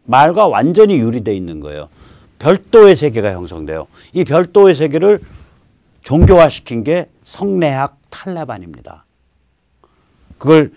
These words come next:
신비적-, 신비화시킨 거는 음양오행이고 그 음양오행까지 끌어들여가지고 종교화로, 종교로 완성시킨 게 성리학 탈레반이에요.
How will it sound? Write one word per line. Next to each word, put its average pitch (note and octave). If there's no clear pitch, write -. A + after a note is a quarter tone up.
신비적-, A3
신비화시킨 G#3+
거는 A#2+
음양오행이고 F2
그 D#3
음양오행까지 E3+
끌어들여가지고 E3+
종교화로, D#3
종교로 E3+
완성시킨 B2+
게 C#3+
성리학 D3+
탈레반이에요. F2